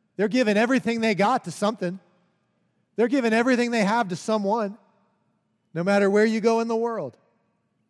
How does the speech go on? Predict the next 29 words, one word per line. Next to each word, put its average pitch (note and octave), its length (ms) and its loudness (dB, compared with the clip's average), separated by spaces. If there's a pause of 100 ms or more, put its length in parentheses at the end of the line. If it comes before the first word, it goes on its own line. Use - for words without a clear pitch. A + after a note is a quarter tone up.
(840)
I F3+ 60 -4
wanna G3+ 200 0
take - 300 0
you C#3+ 220 -2 (1800)
to F#3+ 120 -4
Exodus G3 480 -2
chapter F3 340 -2
twenty. F3 300 -4
If D3 120 -8
you E3+ 60 -4
wanna D#3 140 -4
flip E3+ 280 -6
there, D#3 100 -2
you C#3+ 140 -4
can. F3 240 -4
But D3 60 -4
that's F#3 180 -4
where F3 100 -6
God F3 320 -2
lists E3 360 -4
these D#3 260 -8
commandments. C#3+ 720 -14 (580)
And F3+ 80 -6
this A#3 180 -4
is A3 80 -6
important A3 480 -2
because F#3+ 340 -2
everybody G#3+ 600 0
worships. F3+ 720 -6